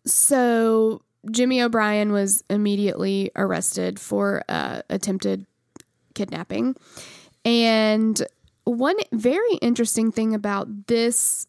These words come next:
attack and attempted abduction is that it took place on the very same street that Shauna had been taken from three years before. I mean, like,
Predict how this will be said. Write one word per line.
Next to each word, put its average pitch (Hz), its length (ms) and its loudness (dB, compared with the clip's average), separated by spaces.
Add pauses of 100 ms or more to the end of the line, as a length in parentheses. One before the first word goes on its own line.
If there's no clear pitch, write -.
attack 208 640 -4
and 202 540 -2
attempted 208 440 -2
abduction 220 680 0
is 220 400 0
that 214 440 0 (420)
it 262 180 0
took 403 180 0
place 320 280 0
on 311 100 2
the 240 100 2
very 240 500 4
same 262 300 2
street 240 380 0
that - 100 -4
Shauna 220 400 0
had 202 180 -2
been 202 160 0
taken 196 580 -2 (260)
from 202 360 -2
three 214 260 0
years 196 280 0
before. - 520 -4
I 226 120 0
mean, 247 200 2
like, 226 380 0